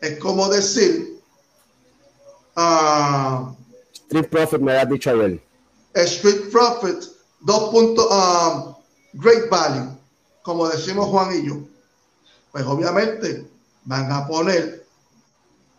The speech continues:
Speaker 1: a Best Friends ganar. ¿Por qué? Porque es como dándole una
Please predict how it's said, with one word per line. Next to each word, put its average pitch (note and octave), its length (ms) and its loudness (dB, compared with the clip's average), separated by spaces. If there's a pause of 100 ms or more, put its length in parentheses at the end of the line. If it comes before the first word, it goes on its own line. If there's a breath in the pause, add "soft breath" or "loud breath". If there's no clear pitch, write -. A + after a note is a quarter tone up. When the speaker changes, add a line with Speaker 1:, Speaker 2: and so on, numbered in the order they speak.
(260)
Speaker 1:
a C3+ 200 -4
Best C#3+ 280 -2
Friends D3 300 -6
ganar. F3 600 -2 (220)
¿Por E3 280 -2
qué? A3 500 -4
Porque - 240 -6
es E3+ 140 -6
como G#3 280 2
dándole G3+ 800 0
una G3+ 440 -2